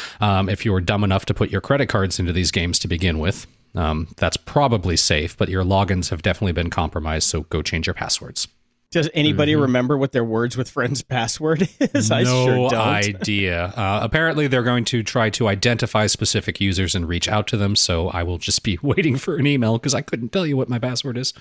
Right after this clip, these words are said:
Speaker 2: Yeah, I thought it was all just in-app registration. It, like, used your device I D to create your account, and you just put a name on it.
Speaker 1: Yeah.
Speaker 3: Yeah.
Speaker 1: I don't know.
Speaker 3: Seems like they, they could force a password reset for everybody, and that'll also weed out all the people, the, probably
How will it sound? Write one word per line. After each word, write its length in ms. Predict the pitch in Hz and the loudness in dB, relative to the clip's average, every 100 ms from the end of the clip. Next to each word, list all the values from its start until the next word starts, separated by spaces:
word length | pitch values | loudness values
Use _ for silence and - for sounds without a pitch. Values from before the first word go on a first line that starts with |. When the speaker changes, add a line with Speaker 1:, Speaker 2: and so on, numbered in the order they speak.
| - 175 | -8 0
Speaker 2:
Yeah, 180 | 254 | 2
I 60 | 226 | 2
thought 180 | 254 208 | 2 2
it 60 | |
was 160 | 165 147 | 2 4
all 140 | 165 | 2
just 260 | 151 151 - | 2 0 0
in-app 360 | 151 147 139 135 | 2 4 4 4
registration. 600 | 139 123 117 139 147 123 | 2 2 0 2 2 0
It, 60 | 104 | 2
like, 260 | 117 113 123 | 0 2 2
used 200 | 123 123 | 0 0
your 100 | 120 | -2
device 360 | 107 117 127 | 2 2 2
I 140 | 104 104 | 2 2
D 180 | 110 | 2
to 80 | 104 | 0
create 300 | 101 107 107 | -2 -2 -2
your 140 | 98 98 | -4 -6
account, 240 | - 123 | -2 -2
and 80 | 107 | -2
you 40 | |
just 140 | 104 - | -8 -2
put 100 | 120 | -2
a 40 | |
name 320 | 92 110 123 | 0 0 0
on 160 | 92 92 | -2 -8
it. 180 | 95 - - - - - | -10 -14 -20 -20 -12 -4
Speaker 1:
Yeah. 260 | 120 113 101 - - | 0 0 -2 -8 0
Speaker 3:
Yeah. 160 | 127 | 2
Speaker 1:
I 120 | 123 113 | 4 2
don't 80 | |
know. 100 | 95 - _ _ _ _ _ _ _ _ _ - | 0 -6 _ _ _ _ _ _ _ _ _ -2
Speaker 3:
Seems 220 | 185 185 | 0 2
like 140 | 165 | 2
they, 160 | 139 127 | 4 2
they 160 | 131 | 2
could 420 | 131 113 202 - - - - | 2 0 -2 -8 -12 -16 -20
force 560 | - - 156 151 - - | -6 0 2 2 0 0
a 120 | 131 | -2
password 560 | - 123 127 120 107 101 | 2 2 2 2 0 2
reset 400 | 101 - 107 - | 0 0 -2 0
for 160 | 107 | 0
everybody, 580 | 107 107 101 90 87 90 | 2 2 0 0 0 0
and 100 | 95 | 2
that'll 200 | 113 104 | 2 4
also 280 | 107 - 98 | 2 0 0
weed 280 | 92 104 95 | 2 2 2
out 200 | 95 95 | 2 2
all 140 | 95 | 0
the 80 | 92 | 0
people, 420 | - 101 92 87 | -2 0 0 0
the, 100 | 95 | -2
probably 480 | - - 123 107 | -4 -4 0 0